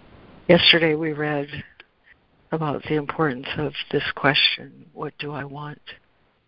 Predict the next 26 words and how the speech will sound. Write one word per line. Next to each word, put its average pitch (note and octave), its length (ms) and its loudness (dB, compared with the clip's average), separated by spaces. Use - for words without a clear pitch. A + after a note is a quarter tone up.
What E3+ 240 -4
do F#3 220 0
I F3 100 2
want?" D3 420 -2
And E3+ 140 -4
this D3+ 220 2
work D#3+ 260 0
tells D3+ 300 2
us C#3+ 160 -4
that D3+ 260 -2
you C3 100 -2
perceive D#3 540 2
what - 240 -2
you D3 200 -2
believe D#3 340 2
is C#3 200 2
there, C#3 380 -2
and C#3+ 160 -6
you C#3 100 -2
believe D#3 360 0
it's - 160 2
there C#3+ 300 -2
because C#3+ 340 4
you D3+ 100 -4
want D3 320 -6
it - 100 -6